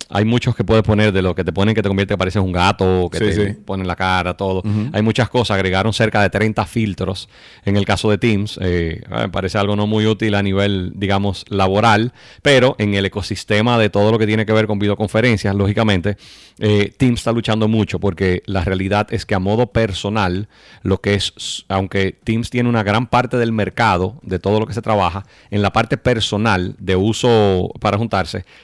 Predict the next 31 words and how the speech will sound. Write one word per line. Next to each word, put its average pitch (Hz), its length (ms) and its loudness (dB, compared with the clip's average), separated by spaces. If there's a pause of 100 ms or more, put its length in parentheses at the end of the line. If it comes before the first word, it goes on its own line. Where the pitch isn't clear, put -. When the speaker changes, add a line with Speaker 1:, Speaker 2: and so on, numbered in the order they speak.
Speaker 1:
lo 95 200 -2
que 98 160 0
es 107 160 -2
Google 135 600 0
y 104 260 0
el, 95 200 -2
y 104 120 -4
Zoom 95 600 0
tienen, 95 560 -4
eh, - 260 -4
es 101 80 -4
básicamente 101 440 -2
los 95 80 -4
que 98 80 -4
dominan 92 320 -2
el 92 80 -2
mercado. 85 440 -6 (380)
Teams 113 220 2
se 117 60 -2
usa 113 120 0
Speaker 2:
Ok. 113 60 0
Speaker 1:
mucho 120 220 -2
para 117 160 0
trabajo, 113 440 2
pero 98 160 -2
nada, 92 200 -4
está 95 180 -6
un 95 80 -6
poquito 104 280 -2
agregando 104 400 0
esto 98 240 -2